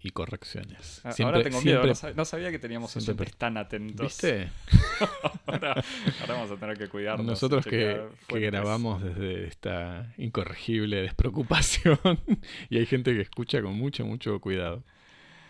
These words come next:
Speaker 2: Em, y si no te gusta mandar mail, mails, pero
Speaker 1: Si sos joven.
Speaker 2: si sos joven,
Speaker 1: Y el mail te
Speaker 2: o
Speaker 1: parece como una forma de comunicación vetusta,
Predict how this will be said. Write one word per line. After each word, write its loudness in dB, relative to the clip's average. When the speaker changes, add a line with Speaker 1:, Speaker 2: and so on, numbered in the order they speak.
Speaker 2:
Em, -4
y -8
si -8
no -6
te -6
gusta -6
mandar -4
mail, -6
mails, -10
pero -4
Speaker 1:
Si 2
sos 0
joven. 6
Speaker 2:
si -12
sos -8
joven, -6
Speaker 1:
Y -6
el -2
mail -2
te 0
Speaker 2:
o -2
Speaker 1:
parece -2
como -6
una -6
forma -4
de -4
comunicación -6
vetusta, -2